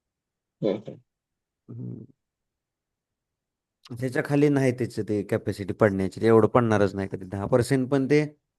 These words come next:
Speaker 2: रेअर म्हणजे अपवाद एखादे केसमध्ये असंच काहीतरी झालं,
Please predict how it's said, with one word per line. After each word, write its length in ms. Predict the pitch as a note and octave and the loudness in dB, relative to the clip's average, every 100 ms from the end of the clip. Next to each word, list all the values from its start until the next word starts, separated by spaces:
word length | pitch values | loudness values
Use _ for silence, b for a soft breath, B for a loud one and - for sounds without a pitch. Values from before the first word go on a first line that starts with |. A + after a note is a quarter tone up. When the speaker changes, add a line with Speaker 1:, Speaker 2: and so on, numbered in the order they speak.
| _ _ _ _ _ _ _ _ - B2 A#2 | _ _ _ _ _ _ _ _ -12 -4 2
Speaker 2:
रेअर 280 | B2 B2 | 6 6
म्हणजे 420 | B2+ B2+ A#2 A#2 A2+ - _ _ _ _ _ _ _ _ _ _ _ _ _ _ _ _ E2+ - _ _ - | 6 2 2 0 -2 -8 _ _ _ _ _ _ _ _ _ _ _ _ _ _ _ _ -20 -20 _ _ -10
अपवाद 420 | A2+ - A2+ A#2+ | -10 -2 2 4
एखादे 420 | A#2+ A#2+ G#2+ G#2 | 2 0 -2 -2
केसमध्ये 880 | - _ _ - G#2+ - G#2+ G#2 G#2 | -4 _ _ -14 -14 -10 -6 0 0
असंच 400 | G2+ A2+ G2 - | 0 -4 -6 -6
काहीतरी 420 | G#2 G2 G2 G2+ | -6 -2 -2 0
झालं, 380 | G#2 F2+ F2+ | 0 0 -2